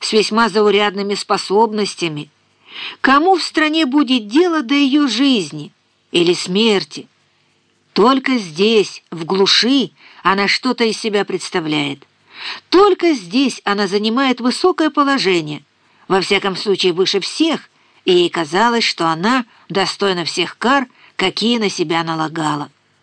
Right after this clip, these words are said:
Муж сказал ей: "Мы с Сивертом поговорили,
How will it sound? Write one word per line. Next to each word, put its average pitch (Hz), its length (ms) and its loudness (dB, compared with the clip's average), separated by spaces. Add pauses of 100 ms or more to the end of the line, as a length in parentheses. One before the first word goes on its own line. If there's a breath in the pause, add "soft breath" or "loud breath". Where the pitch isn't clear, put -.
(640)
Муж 269 220 2
сказал 151 520 -2
ей: 139 200 -10 (1200 loud breath)
"Мы 240 240 2
с 233 60 -4
Сивертом 233 520 0
поговорили, 190 800 0